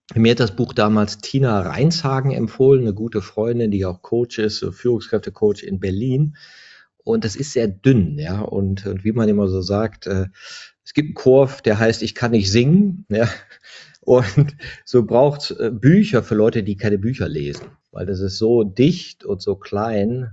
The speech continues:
dass viele, die vielleicht auch sonst weniger Bücher für Selbstentwicklung,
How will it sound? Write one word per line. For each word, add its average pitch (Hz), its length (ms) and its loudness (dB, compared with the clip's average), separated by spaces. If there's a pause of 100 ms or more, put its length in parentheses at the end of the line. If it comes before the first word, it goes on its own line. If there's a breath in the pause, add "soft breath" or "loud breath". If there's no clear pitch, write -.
dass 98 200 -8
viele, 117 540 -4
die 98 140 -6
vielleicht 98 300 -8
auch 98 180 -6
sonst 104 540 -4
weniger 104 640 0
Bücher 101 440 -4
für - 120 -12
Selbstentwicklung, 90 920 -6